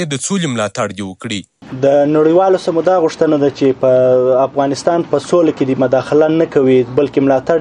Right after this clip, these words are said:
Speaker 2: دې وکړي چې یو بین المل-، بین الافغاني سوله راسي. په افغانستان کې افغانان یو د بل سره ورونه دي او دغه ور-، ور-، ورور وژنه سره بس کې، دوی سره کښېني، دوی خپله سره کښېني. د، د نړیوالو سمو دا غوښتنه ده چې زموږ دې په بشپړه توګه ملاتړ وکړي، ځکه چې زموږ سولې ته دې کار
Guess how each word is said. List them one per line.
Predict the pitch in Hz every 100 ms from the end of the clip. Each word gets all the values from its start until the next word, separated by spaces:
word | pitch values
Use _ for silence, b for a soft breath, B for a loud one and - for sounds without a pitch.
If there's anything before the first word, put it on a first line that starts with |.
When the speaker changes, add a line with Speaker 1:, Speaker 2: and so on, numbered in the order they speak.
| 147
Speaker 2:
دې | 143
وکړي | 135 135
چې | 127 131
یو | 127 123
بین | 131 127
المل-، | 127 131 131 135 131 131 131 131 135
بین | 139 131
الافغاني | 131 131 127 139 156 -
سوله | - 165 139
راسي. | 131 123 -
په | 127
افغانستان | 123 127 123 143 131
کې | 123 131
افغانان | 127 135 143 151 147 139 151
یو | 151 143
د | 143
بل | 143 -
سره | 131 131
ورونه | 147 139 127
دي | 127
او | 127
دغه | 135 131
ور-، | 139 143 143 131
ور-، | 135 135
ورور | 135 131 131
وژنه | 127 151 143 131 B B -
سره | 135 127 139
بس | 127
کې، | - 131
دوی | 143
سره | 135 127
کښېني، | - 147 139 135
دوی | 135
خپله | - 147 139
سره | 131
کښېني. | 123 - 127 123
د، | 127 127
د | 135 135
نړیوالو | 131 147 160 147
سمو | 151 135 131
دا | 123
غوښتنه | 120 - 131 127
ده |
چې | 123 131
زموږ | 135 139 123
دې | 123
په | 131 156
بشپړه | - 135 123
توګه | 131 127
ملاتړ | 123 120 131 127
وکړي، | 123 131 123
ځکه | 127 123
چې | 127
زموږ | 139 139 -
سولې | 180 147 139
ته | 127
دې | 123
کار | 123